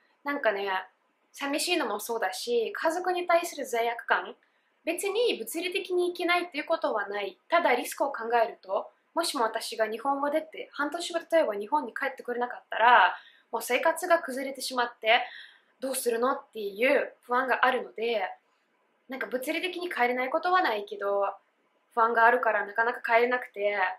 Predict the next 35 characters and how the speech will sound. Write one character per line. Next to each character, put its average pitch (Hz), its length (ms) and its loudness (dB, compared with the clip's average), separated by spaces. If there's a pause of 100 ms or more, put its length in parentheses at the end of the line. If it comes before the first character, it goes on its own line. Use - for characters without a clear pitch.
(460)
い 208 40 -16
や、 214 60 -10
で 240 80 0
も 220 100 -2
家 254 160 0
族 302 180 -2
が 262 80 0
大 226 120 2
切 240 220 -8
な 233 100 0
ら 190 80 -4
帰 233 200 -4
れ 226 80 -6
ば 226 100 -10
い 220 60 -8
い - 20 -8
じ 220 80 -12
ゃ 214 40 -16
ん - 40 -20
と - 80 -20
か、 - 220 -10 (100)
自 - 120 -10
分 294 120 -2
を 302 60 0
責 294 120 -6
め 277 100 -6
込 285 180 4
ん 233 60 -4
だ 185 100 -4
り 190 300 -14 (320)
と - 80 -8
か 190 140 2
も - 140 -8
し - 240 -8
て 214 200 8